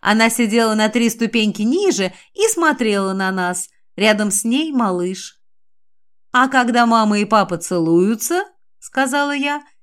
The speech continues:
детям лучше заниматься своими делами. Так что давайте, дети, идите играйте". "Но, мам!"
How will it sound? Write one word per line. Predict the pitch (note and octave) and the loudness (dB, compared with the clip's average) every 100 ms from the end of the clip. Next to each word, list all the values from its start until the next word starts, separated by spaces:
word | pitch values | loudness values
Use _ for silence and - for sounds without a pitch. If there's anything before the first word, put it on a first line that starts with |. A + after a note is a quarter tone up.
| _ | _
детям | F3 G3 C#4 G4+ A4 A4+ | -4 2 4 4 0 0
лучше | D#4+ E4 E4+ D4+ | 2 2 0 0
заниматься | D#4+ D4 D4+ E4+ F4+ | 2 2 2 0 -2
своими | E4+ D#4+ D4 A#3+ A#3+ | 0 2 4 2 0
делами. | G#3 B3 A#3 A3+ A3 A3 - _ _ | 0 2 2 2 -2 -8 -14 _ _
Так | - E4 | 0 0
что | D#4+ E4+ | 0 -2
давайте, | B3+ D4+ C4 G#3 A3 | 2 4 2 0 -4
дети, | G3+ F4 G#4+ - F3 - _ _ | 0 2 2 0 -6 -6 _ _
идите | G#4 G4 F#4+ C4 A#3+ | -2 2 2 4 0
играйте". | F#3 F3+ E3 D3+ - D3 F#3+ _ _ _ _ _ _ | 0 0 0 -2 -6 -8 -10 _ _ _ _ _ _
"Но, | C#4+ E4+ | -4 -2
мам!" | F4 F#4 F#4 F#4 F4+ F4 D#4 B3+ A3+ G3+ F#3+ | 0 2 2 4 4 4 6 4 2 -2 -8